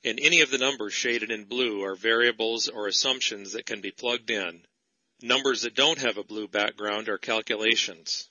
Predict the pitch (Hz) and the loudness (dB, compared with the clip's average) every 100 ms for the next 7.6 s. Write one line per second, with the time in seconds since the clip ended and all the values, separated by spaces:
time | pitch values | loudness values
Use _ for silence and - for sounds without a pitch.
0 | _ _ _ _ _ _ - 151 190 147 | _ _ _ _ _ _ -2 4 4 2
1 | 104 95 101 101 - 147 147 - 113 - | -2 -4 -6 -8 -2 0 0 0 0 0
2 | 113 98 101 - - 107 98 - 104 - | -6 -6 -4 -4 -2 -4 -2 -4 -6 -6
3 | 123 123 - 113 110 113 - 110 113 104 | 0 0 0 -2 -2 -2 -4 -2 0 0
4 | 101 101 113 117 - 117 113 110 117 123 | -2 -6 -8 -8 -8 -6 -6 -4 -4 -4
5 | 120 - - 98 92 104 _ _ _ _ | -4 -2 -2 -2 -4 -8 _ _ _ _
6 | _ - 117 104 113 113 110 107 104 98 | _ -10 -10 -6 -4 -4 -4 -6 -6 -6
7 | 110 123 135 107 87 | -6 -4 -2 -2 -4